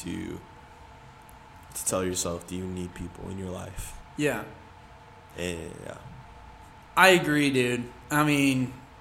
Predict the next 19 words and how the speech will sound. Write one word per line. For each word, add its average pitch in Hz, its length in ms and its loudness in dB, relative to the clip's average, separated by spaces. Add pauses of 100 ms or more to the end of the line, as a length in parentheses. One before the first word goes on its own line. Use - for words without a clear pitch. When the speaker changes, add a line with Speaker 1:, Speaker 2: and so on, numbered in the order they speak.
(140)
Speaker 2:
there's 139 240 0
so 143 280 4
many 139 160 2
things. 139 220 -2
Like, 143 300 0
okay, 156 340 6
even 160 280 0
though 165 120 4
I'm 139 140 4
doing 135 200 2
this 131 120 -4
podcast 123 720 2
kinda 123 240 -4 (200)
by 123 240 4
myself, 117 640 0
it's 151 220 2
not 160 260 0
just 127 320 -4
me. 117 220 -8